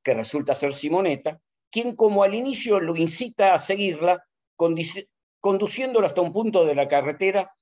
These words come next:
donde se está construyendo un puente sobre un precipicio. Allí Simonetta se frena y cuando él intenta hacerlo también, el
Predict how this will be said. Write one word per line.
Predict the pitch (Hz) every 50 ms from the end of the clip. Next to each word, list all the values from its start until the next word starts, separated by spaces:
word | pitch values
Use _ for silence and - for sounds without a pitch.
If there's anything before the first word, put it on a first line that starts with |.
| _ _ -
donde | 135 147 147 143 143
se | 139 - 143
está | 139 - 196 196
construyendo | 196 185 147 - 147 143 139 165 175 175 160 147
un | 135 135
puente | - 170 165 165 160 156 160 180 165 - _ _ _ _
sobre | - - 151 139 135 147
un | 156 151
precipicio. | 143 143 131 120 - 127 104 101 87 - - - 85 80 _ _ _ _ _ _ _ _ _ _
Allí | 127 147 143 160 202 190
Simonetta | - - 127 120 117 123 147 170 165 156
se | 143 - 156
frena | 165 - 214 208 175 156 165 165 165 - _ _ _ -
y | - 175 165
cuando | 190 208 214 220 262 285
él | 277 240
intenta | 180 160 139 190 214 214 208 208 143
hacerlo | 127 - - 185 185 175 165 127 -
también, | 123 117 113 120 147 170 190 190 190 196 _ _ _ _ _ _ _ _ _ _ _ _
el | 147 147 143 139